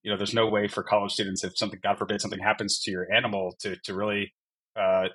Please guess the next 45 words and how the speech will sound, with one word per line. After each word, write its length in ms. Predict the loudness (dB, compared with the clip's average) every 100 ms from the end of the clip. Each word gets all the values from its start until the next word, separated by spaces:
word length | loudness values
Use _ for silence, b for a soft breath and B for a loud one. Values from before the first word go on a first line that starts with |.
| 0
help 220 | 2 4
that 120 | 2
animal. 440 | 2 -2 -4 -6 -6
You 80 | -2
know, 80 |
you're 300 | -2 -2 -4 -4
on 100 | -4
a 60 |
college 320 | 2 4 4 4
salary, 400 | 4 6 6 4
you 60 | 0
know, 140 | 4
budgets, 460 | 6 6 6 4 2
and, 240 | 0 -2 -10 _ _ 2
uh, 280 | 6 6 6
there's 160 | 4
so 60 | 4
many 140 | 6
other 140 | 4 4
things 300 | 2 2 0
that 140 | 0
you 100 | 2
have 220 | 2 2
to, 180 | 2 0
to 160 | -2 0
pay 160 | 0
for, 160 | 2 0
et 100 | 4
cetera. 560 | 4 6 6 6 2 2
Uh, 200 | 6 6 4
and 100 | 0
then 80 | 2
you 60 |
have 80 | 2
these 120 | 0
beautiful 300 | -2 0 2
animals, 380 | 2 2 2 0
and 100 | 2
how 120 | 0
can 200 | 2 -2
you 160 | -2 -4 _ _ _ _ 0
help 200 | 0 2
them? 200 | 0 4
So 160 | 4
we, 340 | 4 2 0